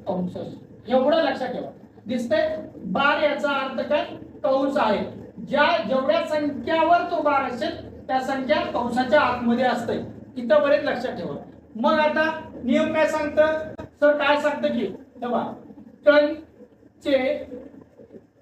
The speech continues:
भाग व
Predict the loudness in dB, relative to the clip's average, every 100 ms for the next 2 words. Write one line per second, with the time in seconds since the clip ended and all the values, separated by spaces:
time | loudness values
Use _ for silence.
0 | -20 -16 -4 0 2 2 -2 -10 -20 -20
1 | -20 _ -20 _ _ -2 0 2 0 -8
2 | -12 -12 -6 2 6 6 6 2 -10 -6
3 | -2